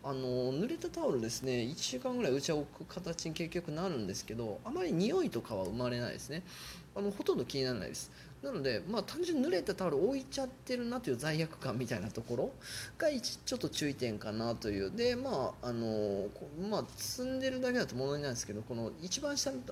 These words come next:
その袋って地面と接するじゃないですか。で、めちゃくちゃびちゃびちゃのタオルが入ってるとね、あの、袋からちょっと水分が染み出しちゃうので、えー、ここは、まあ、一番気になるポイントかなと僕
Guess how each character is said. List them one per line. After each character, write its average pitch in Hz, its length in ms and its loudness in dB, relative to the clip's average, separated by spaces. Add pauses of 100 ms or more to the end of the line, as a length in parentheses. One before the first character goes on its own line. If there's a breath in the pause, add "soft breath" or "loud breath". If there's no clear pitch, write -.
(180)
そ 208 200 -2
の 196 100 0
袋 202 280 2
っ 196 40 2
て 117 120 -4
地 185 200 -4
面 170 100 2
と 123 100 -8
接 - 180 -4
す - 200 -2
る 156 60 2
じ 123 80 0
ゃ - 20 -2
な - 0 -
い - 40 -4
で - 20 -6
す - 80 -10
か。 67 80 -8 (480 loud breath)
で、 170 240 -2
め 165 320 2
ち 311 160 0
ゃ - 20 -6
く - 100 -10
ち - 120 0
ゃ - 20 0
び 247 100 -2
ち 247 80 0
ゃ 254 40 4
び 247 80 -2
ち 247 80 -4
ゃ 233 40 -4
の 226 60 -2
タ 220 100 0
オ 165 60 4
ル 127 60 2
が 110 80 -4
入 120 160 0
っ - 20 -6
て 101 100 -6
る 98 80 -6
と 107 120 -6
ね、 104 180 0
あ 92 80 -2
の、 92 80 -2
袋 127 340 -2
か 127 120 0
ら 107 100 0
ち - 120 -6
ょ - 20 -18
っ - 20 -18
と - 60 -12
水 175 200 4
分 113 140 -2
が 101 80 0
染 - 180 0
み 151 120 0
出 156 120 2
し - 120 -4
ち - 80 0
ゃ 110 60 0
う 92 40 -2
の 104 140 -2
で、 185 200 2 (380 loud breath)
え 156 140 0
ー、 151 80 -6
こ 285 100 -8
こ 381 140 2
は、 330 100 2
ま 277 160 0
あ、 87 60 0
一 123 180 -2
番 143 140 0
気 - 80 -4
に 147 60 0
な 139 40 4
る 123 80 0
ポ 127 140 -2
イ 123 40 0
ン - 40 -6
ト - 80 -6
か 131 80 -4
な 131 100 -2
と 123 100 -8
僕 113 140 -4